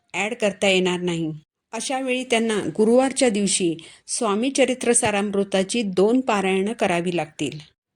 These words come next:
म्हणजेच स्वामी चरित्र सारामृताचं दोन वेळा वाचन करावं लागेल. तुम्ही या एकवीस दिवसात स्वामी महाराजांची,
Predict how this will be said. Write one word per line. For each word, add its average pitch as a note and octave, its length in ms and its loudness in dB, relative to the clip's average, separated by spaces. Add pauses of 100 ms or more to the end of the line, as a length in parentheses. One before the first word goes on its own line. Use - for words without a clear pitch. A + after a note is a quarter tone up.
म्हणजेच A#3 580 0 (100)
स्वामी G#3 340 0
चरित्र A3+ 420 0
सारामृताचं G3+ 1000 -2
दोन G#3 320 4
वेळा G#3+ 260 2
वाचन F#3+ 380 0
करावं E3+ 340 -2
लागेल. D#3 360 -4 (540)
तुम्ही C4 360 -2
या C4+ 140 -4 (100)
एकवीस G#3+ 480 2
दिवसात G3+ 420 0 (400)
स्वामी G#3 400 0
महाराजांची, F#3+ 960 0